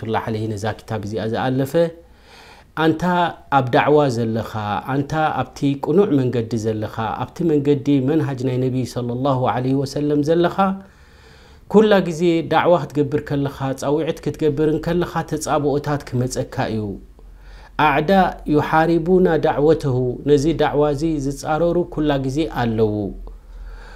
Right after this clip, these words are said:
ولذلك انتايلو لم يبعث نبيا بهذا التوحيد إلا جعل له أعداء. الأعداء عدو مالت، لا مالتيو. الأعداء جمع عدو،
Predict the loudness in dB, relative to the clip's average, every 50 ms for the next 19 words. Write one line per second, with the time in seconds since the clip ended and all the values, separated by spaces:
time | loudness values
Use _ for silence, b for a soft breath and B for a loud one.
0 | B B 2 4 6 6 6 6 6 6 6 4 2 -2 -6 -6 -6 -4 0 2
1 | 4 4 4 4 4 2 -2 -2 -6 B B B B B B B B -2 2 4
2 | 4 6 6 6 6 6 4 4 2 2 2 0 0 -4 0 2 2 2 2 2
3 | 2 4 4 4 4 2 -4 -8 -10 -2 0 0 2 2 2 2 0 -2 -2 0
4 | -2 -2 0 0 -2 -2 -2 -2 0 2 2 2 2 2 2 2 2 2 4 2
5 | 4 4 4 4 4 4 4 4 4 4 2 2 4 2 2 2 2 0 0 0
6 | -2 -4 -10 -16 -18 -18 -18 -20 -20 B B B B B B B B B B 4
7 | 6 6 8 6 6 6 6 6 6 8 8 6 6 6 6 6 6 8 6 6
8 | 6 6 6 6 6 4 4 2 0 -4 0 2 6 6 6 6 6 4 4 2
9 | 2 0 -2 -4 -4 -6 -8 -8 -8 -12 -18 -20 -18 -18 -16 -18 -18 -20 -20 -16
10 | -6 -4 -4 0 0 0 0 4 4 4 4 4 0 0 2 4 4 4 2 2
11 | 0 0 0 0 0 -2 -4 -4